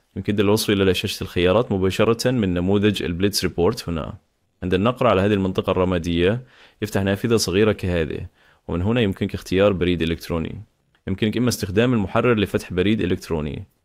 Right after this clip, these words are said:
ده سيدخل بريد إلكتروني أسيميك أيضًا بالصيام الفاصلة المنقوطة أو الفاصلة للفصل أو قائمة توزيع مفصولة بتغذية السطر متشويش لأكثر من بريد إلكتروني،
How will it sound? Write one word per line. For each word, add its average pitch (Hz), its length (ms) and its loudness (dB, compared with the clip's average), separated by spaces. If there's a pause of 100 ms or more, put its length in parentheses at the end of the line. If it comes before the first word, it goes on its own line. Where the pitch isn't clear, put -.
(160)
ده 90 60 0
سيدخل 98 480 0
بريد 95 260 0
إلكتروني 90 760 0
أسيميك 95 360 -4
أيضًا 87 260 0
بالصيام 92 460 -2
الفاصلة 98 500 -2
المنقوطة 80 840 -6 (320)
أو 85 80 -4
الفاصلة 107 500 0
للفصل 87 640 -2
أو 85 360 0 (300)
قائمة 135 260 2
توزيع 113 500 0
مفصولة 120 460 0
بتغذية 95 480 0
السطر 98 500 -2 (240)
متشويش 104 480 0
لأكثر 98 340 0
من 87 160 0
بريد 95 260 0
إلكتروني، 85 720 -4